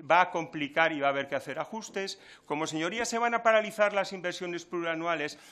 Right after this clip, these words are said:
y todo esto es consecuencia de quienes han decidido bloquear, insiste, una existencia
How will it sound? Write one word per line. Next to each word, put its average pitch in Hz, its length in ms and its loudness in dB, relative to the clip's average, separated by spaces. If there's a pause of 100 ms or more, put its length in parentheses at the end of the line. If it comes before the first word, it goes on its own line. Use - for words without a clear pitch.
(120)
y 160 100 -4
todo 220 240 4
esto 226 200 0
es 202 100 -4
consecuencia 175 840 -2 (260)
de 156 340 0
quienes 147 440 -4
han 170 340 4
decidido 117 800 -6
bloquear, 117 720 2 (400)
insiste, 143 560 -6
una 143 360 -2
existencia 135 800 -6